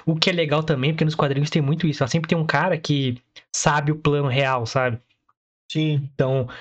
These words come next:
Speaker 1: é... mas, tipo, ele não fez por maldade, é porque na cabeça dele, distorcido aquilo, era um modo de proteger os Estados Unidos, a liberdade do
Speaker 2: Uhum.
Speaker 1: americano, tá ligado?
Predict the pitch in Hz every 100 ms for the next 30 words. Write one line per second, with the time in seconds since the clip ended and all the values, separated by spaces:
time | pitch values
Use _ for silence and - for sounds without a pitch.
0 | - - _ _ 139 131 127 135 - 160
1 | 170 - 226 190 196 226 226 - 208 202
2 | 156 139 135 135 - 165 160 185 131 139
3 | 175 196 151 151 160 147 - 156 135 -
4 | 160 135 123 147 220 156 139 135 143 160
5 | 190 - - _ _ _ - 147 147 135
6 | 135 170 175 - 180 180 143 151 156 165
7 | 196 214 180 - - - - 131 131 135
8 | 127 147 151 151 170 160 160 156 113 120
9 | 120